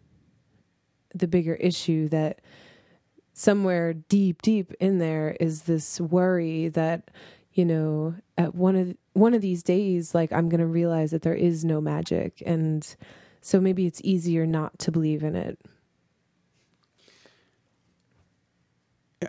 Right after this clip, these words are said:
Speaker 2: yeah, it's easier not to believe in it than to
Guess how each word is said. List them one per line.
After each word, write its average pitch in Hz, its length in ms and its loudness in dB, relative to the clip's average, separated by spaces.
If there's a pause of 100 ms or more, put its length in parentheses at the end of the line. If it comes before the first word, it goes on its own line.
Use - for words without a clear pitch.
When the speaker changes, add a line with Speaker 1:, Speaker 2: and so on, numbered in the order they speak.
(100)
Speaker 2:
yeah, 101 380 0 (180)
it's 117 180 0
easier 110 300 2
not 98 220 0
to 98 60 -6
believe 92 280 2
in 87 80 0
it 78 140 -4
than 82 180 0
to 78 360 -4